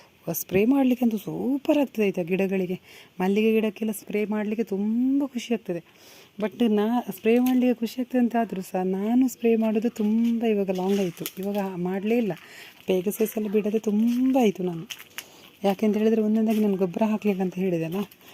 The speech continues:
ಜೀವಾಮೃತ ಹಾಕಿದ ಆ ಟೈಮಲ್ಲಿ ಸಹ ಅಷ್ಟು ಹುಳ ಎಲ್ಲ ಬರಲಿಲ್ಲ.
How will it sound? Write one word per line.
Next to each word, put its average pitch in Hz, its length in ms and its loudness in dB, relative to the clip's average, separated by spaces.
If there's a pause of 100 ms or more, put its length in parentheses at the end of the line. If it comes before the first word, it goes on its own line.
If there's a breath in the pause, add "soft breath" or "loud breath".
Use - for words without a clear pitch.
(260 loud breath)
ಜೀವಾಮೃತ 214 500 2
ಹಾಕಿದ 214 380 0
ಆ 214 40 -4
ಟೈಮಲ್ಲಿ 226 420 2
ಸಹ 226 140 -4
ಅಷ್ಟು 226 520 0 (400)
ಹುಳ 220 220 -2
ಎಲ್ಲ 214 180 2
ಬರಲಿಲ್ಲ. 202 440 -2